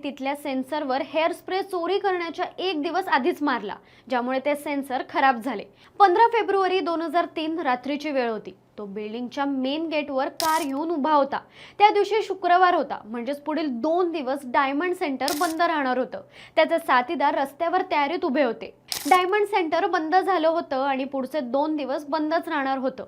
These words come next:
म्हणून कोणतीही लाईट चालू नव्हती, अंधार होता. लिओनार्डोच्या मदतीने ते आत शिरले, मग तळघरापर्यंत पोहोचले. कोडच्या मदतीने तळघराचा दरवाजा उघडला गेला. लिओनार्डोच्या टीमने तिजोरीची चावी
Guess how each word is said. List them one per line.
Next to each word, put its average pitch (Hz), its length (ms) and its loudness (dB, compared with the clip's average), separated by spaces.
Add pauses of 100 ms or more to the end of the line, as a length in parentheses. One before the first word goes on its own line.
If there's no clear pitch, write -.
म्हणून 208 340 -10
कोणतीही 269 560 -6
लाईट 294 300 -4
चालू 311 300 0
नव्हती, 320 360 -6 (120)
अंधार 294 360 2
होता. - 240 0 (420)
लिओनार्डोच्या 392 760 4
मदतीने 339 600 0
ते 339 120 -2
आत 302 280 2
शिरले, 294 440 -2
मग 302 160 -2 (140)
तळघरापर्यंत 302 720 2
पोहोचले. 240 420 -4 (240)
कोडच्या 208 340 -8
मदतीने 233 580 -6 (100)
तळघराचा 269 520 -2
दरवाजा 269 460 -2
उघडला 302 460 0
गेला. 226 220 -4 (420)
लिओनार्डोच्या 381 680 4
टीमने 349 540 -2
तिजोरीची 294 500 -2
चावी 302 380 0